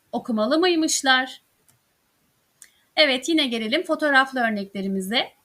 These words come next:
Doğru mu duydum? Bu kitabı yarına kadar okuyup bitirmeli miymişim?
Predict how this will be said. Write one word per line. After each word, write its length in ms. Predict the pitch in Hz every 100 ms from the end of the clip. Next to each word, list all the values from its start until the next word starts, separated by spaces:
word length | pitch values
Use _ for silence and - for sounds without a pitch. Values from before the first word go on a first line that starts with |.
| _ _ _ _ _ _ -
Doğru 300 | 233 247 311
mu 180 | 440
duydum? 520 | 349 320 269 285 320 - _ _ _ _ -
Bu 160 | 214 294
kitabı 400 | - 349 277 311
yarına 380 | 262 254 269 285
kadar 360 | 285 285 269
okuyup 440 | 247 - 240 277 262
bitirmeli 520 | 247 254 226 220 311
miymişim? 720 | 494 494 349 - 262 208 196